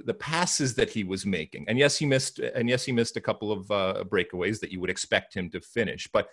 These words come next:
that he did that, and still the majority and the overwhelming majority of people are recognizing this for the class that it was, says, uh, says a lot about him.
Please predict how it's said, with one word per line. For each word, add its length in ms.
that 360
he 160
did 260
that, 300
and 120
still 300
the 100
majority 640
and 80
the 60
overwhelming 560
majority 320
of 80
people 440
are 120
recognizing 800
this 240
for 600
the 180
class 640
that 180
it 220
was, 440
says, 640
uh, 160
says 280
a 40
lot 220
about 260
him. 60